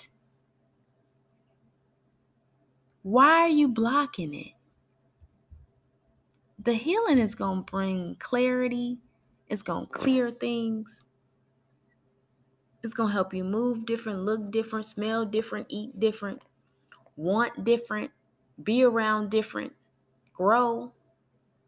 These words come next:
Literally, you'll understand that you've been stagnant in some way,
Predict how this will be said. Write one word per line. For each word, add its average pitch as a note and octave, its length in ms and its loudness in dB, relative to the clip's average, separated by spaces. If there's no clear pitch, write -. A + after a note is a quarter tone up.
Literally, B3 600 4
you'll A3+ 380 -2
understand G#3+ 720 -2
that F#3+ 180 -2
you've G#3 200 -4
been F#3+ 320 -2
stagnant G3+ 760 2
in F3+ 160 -4
some G3+ 400 0
way, F3 320 -2